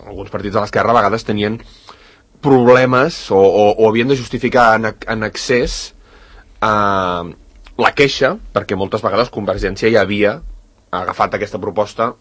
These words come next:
segurament no com l'hagués, eh, tirat endavant l'esquerra si governés, però sí en gran part. I això per què? Doncs m'imagino que perquè, mm, d'alguna manera es llegeixen enquestes i es llegeixen estudis sociològics i veuen que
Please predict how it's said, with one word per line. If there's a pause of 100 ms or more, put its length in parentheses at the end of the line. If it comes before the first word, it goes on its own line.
(140)
segurament
no
com
l'hagués,
eh,
tirat
endavant
l'esquerra
si
governés, (300)
però
sí
en
gran
part. (580)
I
això
per
què?
Doncs
m'imagino
que
perquè,
mm,
d'alguna
manera
es
llegeixen
enquestes
i
es
llegeixen
estudis
sociològics
i
veuen
que